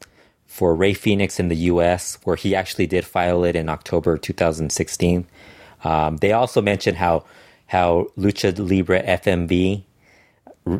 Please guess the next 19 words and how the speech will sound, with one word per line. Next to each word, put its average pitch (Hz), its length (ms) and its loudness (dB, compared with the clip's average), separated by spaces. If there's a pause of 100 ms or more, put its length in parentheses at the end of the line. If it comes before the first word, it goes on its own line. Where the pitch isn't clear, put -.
tried 98 520 2
to 101 120 2
register 90 400 2
that 90 160 2
name 87 280 2
in, 80 240 0
um, 78 440 -2
early, 87 420 2 (100)
late 107 280 0
January, 87 540 0
actually. 78 440 -4 (440)
And 85 240 0
they 92 80 4
also 104 280 0
included 98 380 0
Penta 95 360 0
Zero - 280 0
M's, 87 380 0
um, 73 400 -2